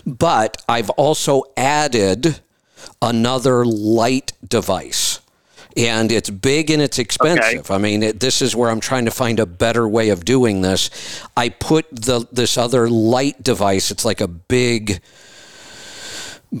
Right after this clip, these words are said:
Speaker 1: uh, how do I describe it? Like a rectangle. The, the, the thing's probably six inches thick. It's probably three feet long and a foot and a half to two feet wide. I mean,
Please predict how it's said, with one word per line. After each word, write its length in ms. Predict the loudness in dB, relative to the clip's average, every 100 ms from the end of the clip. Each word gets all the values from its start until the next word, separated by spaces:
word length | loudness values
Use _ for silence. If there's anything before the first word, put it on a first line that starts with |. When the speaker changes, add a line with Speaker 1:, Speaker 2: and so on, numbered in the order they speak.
| -12 -20 -14 -6
Speaker 1:
uh, 560 | -4 0 0 0 0 -2
how 180 | -2
do 120 | 0 0
I 100 | -2
describe 420 | -4 -2 -2 -2
it? 60 |
Like 180 | -2 -2
a 80 | -2
rectangle. 960 | 0 -2 -2 -4 -2 0 2 2 2
The, 260 | 2 0 -2 -2
the, 280 | -2 -2 -4 _ _
the 140 | -6 -4
thing's 320 | -2 -2 -2
probably 640 | -4 -2 0 -2 0 0
six 520 | 0 0 0 -2 0
inches 480 | 0 0 0 0 0
thick. 720 | -4 -4 0 0 -2 -6 -8 _ -20 -20 -10
It's 160 | -6 -6
probably 840 | -6 -2 0 0 -2 -2 -2 0 -2
three 640 | -2 -2 0 2 2 0
feet 460 | -2 -2 -2 -2
long 460 | -2 0 2 2 0
and 100 | 0
a 40 | -2
foot 280 | 0 -2
and 80 | 0
a 20 | -2
half 200 | -2 -4
to 80 | -4
two 180 | -2
feet 260 | 0 0 0
wide. 480 | 0 0 2 2 2
I 80 | 2
mean, 300 | 0 -2